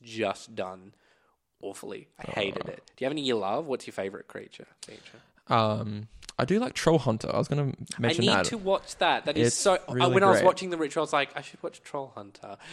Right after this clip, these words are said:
Speaker 1: Like, it just,
Speaker 2: I
Speaker 1: like,
Speaker 2: would, I said it
Speaker 1: those
Speaker 2: to Jem
Speaker 1: two
Speaker 2: last
Speaker 1: things.
Speaker 2: night 'cause she hasn't seen it either, and I'm like,
Speaker 1: I need
Speaker 2: "What's
Speaker 1: to
Speaker 2: Troll
Speaker 1: watch
Speaker 2: Hunter?"
Speaker 1: it. Yeah, that's, that's very high on my list, especially because Andre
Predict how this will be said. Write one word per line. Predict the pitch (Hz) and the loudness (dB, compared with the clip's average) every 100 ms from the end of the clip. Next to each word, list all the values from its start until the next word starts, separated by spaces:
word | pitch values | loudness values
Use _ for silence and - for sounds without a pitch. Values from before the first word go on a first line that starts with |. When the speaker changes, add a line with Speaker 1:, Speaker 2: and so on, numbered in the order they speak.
| - | 0
Speaker 1:
Like, | 147 139 | 2 4
it | 151 | 2
just, | 135 127 | 2 8
Speaker 2:
I | 127 | 10
Speaker 1:
like, | |
Speaker 2:
would, | 143 - | 10 8
I | 131 | 6
said | 156 156 | 10 10
it | |
Speaker 1:
those | 151 | 10
Speaker 2:
to | |
Jem | 131 123 | 8 8
Speaker 1:
two | |
Speaker 2:
last | 120 | 8
Speaker 1:
things. | 156 | 6
Speaker 2:
night | 113 110 - | 4 2 0
'cause | 123 | 2
she | |
hasn't | 120 117 | 2 2
seen | - 113 | -4 -2
it | 104 | 0
either, | 131 135 | 0 0
and | 123 | 0
I'm | 120 | 2
like, | 123 143 | 2 0
Speaker 1:
I | 151 | 0
need | 160 | -2
Speaker 2:
"What's | 165 | 2
Speaker 1:
to | |
Speaker 2:
Troll | 196 220 | 2 4
Speaker 1:
watch | 208 | 2
Speaker 2:
Hunter?" | 196 135 | 0 0
Speaker 1:
it. | |
Yeah, | 127 117 | 0 2
that's, | 123 - - | 0 -2 -4
that's | 123 117 | -4 -4
very | 117 120 120 | 0 2 2
high | 120 107 | 0 -2
on | |
my | 107 | -4
list, | 107 | -6
especially | 117 143 120 | -6 -6 -6
because | 104 107 98 - - | -6 -6 -6 -8 -8
Andre | 107 107 | -6 -4